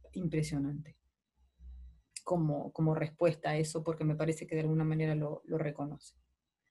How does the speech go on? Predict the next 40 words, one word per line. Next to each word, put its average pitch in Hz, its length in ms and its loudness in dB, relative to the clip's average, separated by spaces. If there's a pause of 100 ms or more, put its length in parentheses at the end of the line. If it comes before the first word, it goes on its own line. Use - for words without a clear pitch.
(340)
Sobre 156 240 4
todo 165 160 4
en 170 80 4
el 170 100 4
último 165 340 2
disco, 151 220 0
en 151 120 2
Ghosting, 151 840 0
que - 80 -4
es 156 120 -4
un 147 120 0
disco 147 260 -6
totalmente, 147 880 -4 (2000)
es 156 140 -10
como 156 220 4
una 151 120 4
misa 160 280 2
de 147 80 2
muertos, 170 440 2
¿no? 196 160 0
Y 220 40 2
es 160 160 -4
una 147 160 0
especie 151 500 -2
de, 156 80 -4
de, 156 220 -6
de 160 100 -4
intento 156 460 2
de 151 80 0
comunicación 156 880 0 (880)
muy, 156 320 2
muy, 156 300 4
muy, 160 500 2
muy 160 640 2
extraño. 147 640 -4 (120)
Yo - 160 -4
no 151 80 2
sé 156 160 -2
si 156 100 -10
todavía 147 580 -2